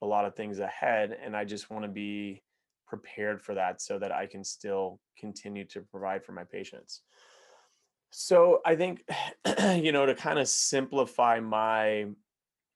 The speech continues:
my, uh, kind of vision and what I wanna do within my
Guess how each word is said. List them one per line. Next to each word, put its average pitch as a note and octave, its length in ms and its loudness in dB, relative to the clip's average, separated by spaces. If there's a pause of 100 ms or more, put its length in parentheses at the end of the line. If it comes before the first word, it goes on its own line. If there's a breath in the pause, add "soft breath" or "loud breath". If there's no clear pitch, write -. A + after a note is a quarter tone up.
(440)
my, G#2 600 0
uh, F#2+ 560 -4 (160)
kind A2 180 -8
of G2 80 -8
vision G#2 640 -8
and G2 180 -8
what G2+ 220 -4 (160)
I A2+ 60 -4
wanna G#2 220 -4
do G2+ 200 -6
within G2+ 260 -6
my G2 340 -6